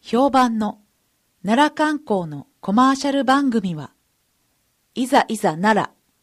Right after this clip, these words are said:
ですが、その中心コンテンツは、なんとものどかな奈良の雰囲気と、美味しそうな食べ物です。とても人気が高い広告ですが、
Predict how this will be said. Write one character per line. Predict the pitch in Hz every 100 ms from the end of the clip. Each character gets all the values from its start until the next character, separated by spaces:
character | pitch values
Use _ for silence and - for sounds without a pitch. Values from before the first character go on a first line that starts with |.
| _
で | 196
す | 233 190
が、 | 165 139 _ _ _ _ _ _ _ _
そ | - 220
の | 269 - - _ _
中 | - 277
心 | 294 - 311 302
コ | 311 302
ン |
テ | 302 240
ン | 208
ツ | - 160
は、 | 135 _ _ _ _ _
な | 180 262
ん | 277
と | 269 202
も | 175
の | 175 226
ど | 285
か | 254
な | 208 165
奈 | 190 240 208
良 |
の | 165
雰 | - 214
囲 | 240 233
気 | -
と、 | 156 143 _ _ _ _ _ _
美 | 226
味 | 269
し | 277 285
そ | 330 311
う |
な | 226 - -
食 | 180
べ | 240
物 | 269 233
で | 185 160
す。 | - - _ _ _ _ _ _ _ _ _ _ _
と | - 208
て | 285
も | 277 285
人 | 285 294
気 | -
が | 294
高 | 294 294 320
い | 285
広 | - 208 226
告 | 247 254
で | 240
す | 254 208
が、 | 160 135